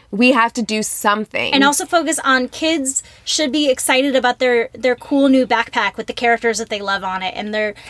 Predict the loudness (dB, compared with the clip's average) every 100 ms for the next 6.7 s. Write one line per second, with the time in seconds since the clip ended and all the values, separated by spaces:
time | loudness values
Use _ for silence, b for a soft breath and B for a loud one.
0 | B -2 -2 2 4 4 4 0 2 2
1 | 4 2 2 -2 -2 0 0 2 2 2
2 | 2 2 4 4 2 0 0 -2 -2 0
3 | 0 0 0 0 2 0 0 0 0 -4
4 | -4 -6 -6 -6 -6 -6 -4 0 2 0
5 | -4 B B -4 2 4 4 2 0 0
6 | 0 0 -2 0 2 2 -4